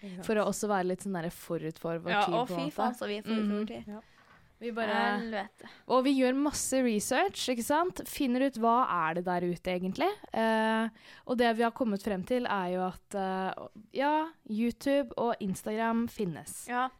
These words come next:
Speaker 3: Bare lag, eh, kontoer på de sosiale mediene der, folkens.
Speaker 2: Ja.
Speaker 3: Hør på oss.
Speaker 2: Ikke,
Speaker 3: Stol på oss.
Speaker 2: ikke vent, ikke vent, fordi snart så må man betale. Da blir det som MySpace, og da må man betale for
Speaker 3: Å, fy
Speaker 2: Instagram
Speaker 3: faen.
Speaker 2: eller YouTube.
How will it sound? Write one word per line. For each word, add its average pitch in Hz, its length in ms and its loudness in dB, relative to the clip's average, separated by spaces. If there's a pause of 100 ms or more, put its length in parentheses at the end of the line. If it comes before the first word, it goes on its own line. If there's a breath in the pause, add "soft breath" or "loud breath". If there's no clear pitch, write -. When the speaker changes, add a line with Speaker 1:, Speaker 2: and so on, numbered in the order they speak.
(840 loud breath)
Speaker 3:
Bare 277 380 6 (100)
lag, 269 560 6 (220)
eh, 254 180 2
kontoer 254 580 2
på 254 160 0
de 262 120 -4
sosiale 262 480 2
mediene 240 360 4
der, 247 160 4
folkens. 208 480 -6 (140)
Speaker 2:
Ja. 202 200 0 (460)
Speaker 3:
Hør 285 220 -2 (160)
på 320 120 -2
oss. - 280 -8
Speaker 2:
Ikke, 254 140 2
Speaker 3:
Stol 262 320 -2
på 285 220 6
oss. 277 60 0 (200)
Speaker 2:
ikke 302 120 2
vent, 302 440 2
ikke - 260 -4
vent, 277 220 0
fordi 247 180 4
snart 233 300 0
så 285 200 0
må 240 360 2
man 226 120 2
betale. 220 460 0
Da 269 120 4
blir 208 200 2
det 214 100 2
som 269 280 2 (100)
MySpace, 214 640 2
og 226 120 0
da 208 120 2
må 202 160 0
man 226 160 -2
betale 196 380 -2
for - 0 -
Speaker 3:
Å, - 20 -10
fy 196 80 -2 (240)
Speaker 2:
Instagram 180 300 -2
Speaker 3:
faen. 180 180 -4
Speaker 2:
eller 175 120 -2
YouTube. 165 500 -6